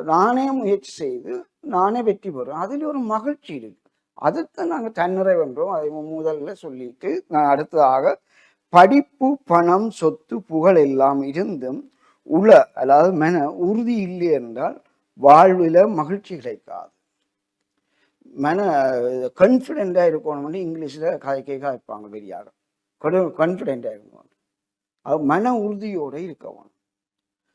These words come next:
மன, மன உறுதி தளம்பிச்சோண்டா உங்களோட ஒவ்வொரு முயற்சிகள்லையும் குழப்ப நிலையை காட்டும். மனம் எப்போ உறுதியா இருக்கும், "இதுதான் எனது பாதை,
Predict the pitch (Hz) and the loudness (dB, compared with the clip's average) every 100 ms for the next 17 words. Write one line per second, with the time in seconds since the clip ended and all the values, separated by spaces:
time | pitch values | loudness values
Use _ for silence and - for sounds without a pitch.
0 | _ - 127 165 233 247 180 143 151 220 | _ -6 -2 0 4 4 2 0 0 2
1 | 233 208 220 220 - 165 185 240 240 208 | 2 0 -4 -8 -4 -2 0 -2 -6 -8
2 | 143 113 104 113 139 - _ _ _ _ | -10 -10 -8 -10 -10 -16 _ _ _ _
3 | _ _ - 170 175 160 147 139 135 135 | _ _ -6 2 4 6 6 4 2 0
4 | - 156 175 214 165 160 220 262 - 226 | -2 -2 0 0 -2 -4 -4 -6 -8 -4
5 | 208 165 151 151 220 214 208 208 208 180 | -2 0 -2 -4 -8 -6 -2 -2 -4 -8
6 | 135 123 151 170 131 101 101 104 _ _ | -6 -8 -10 -10 -10 -12 -20 -20 _ _
7 | _ _ _ _ _ _ _ _ _ _ | _ _ _ _ _ _ _ _ _ _
8 | _ - 147 190 269 285 208 202 262 214 | _ -6 2 2 2 0 0 2 4 4
9 | 196 233 247 220 165 143 143 151 185 190 | 4 0 4 8 6 4 -8 -10 -6 -4
10 | 202 214 214 170 170 170 - 117 104 104 | -4 -4 -6 -8 -8 -10 -10 -10 -10 -14
11 | 117 113 | -16 -18